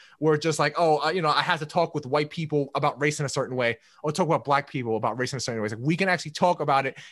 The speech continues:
in a more embodied, real, honest way. And from that comes more, you know, productive conversations, which we can then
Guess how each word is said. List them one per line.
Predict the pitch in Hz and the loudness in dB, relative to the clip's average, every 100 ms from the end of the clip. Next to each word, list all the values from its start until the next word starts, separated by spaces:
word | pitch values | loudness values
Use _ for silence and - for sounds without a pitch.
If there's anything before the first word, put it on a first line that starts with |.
| - | -6
in | 147 | -2
a | 147 | 0
more | 143 156 151 143 | 2 4 4 2
embodied, | 143 123 135 147 156 117 95 | 0 0 2 2 2 -2 -2
real, | 131 131 - | 0 0 0
honest | 131 123 107 | -2 -2 -4
way. | 143 156 147 - _ | 0 2 2 -2 _
And | 143 117 | -10 -4
from | 170 196 | 0 2
that | 180 151 - _ _ | 4 2 2 _ _
comes | - 165 160 131 | -2 2 2 0
more, | 151 139 139 | 0 2 2
you | 135 147 | 2 0
know, | 131 131 139 | 0 0 -4
productive | - 170 135 151 - 143 | -2 -4 0 -2 -2 -4
conversations, | 165 143 127 180 160 110 101 104 - - | -2 -2 0 0 0 -2 -8 -10 -16 -12
which | 151 202 214 180 | 4 6 6 2
we | 190 | 0
can | 165 | 0
then | 151 208 190 165 | 2 4 4 0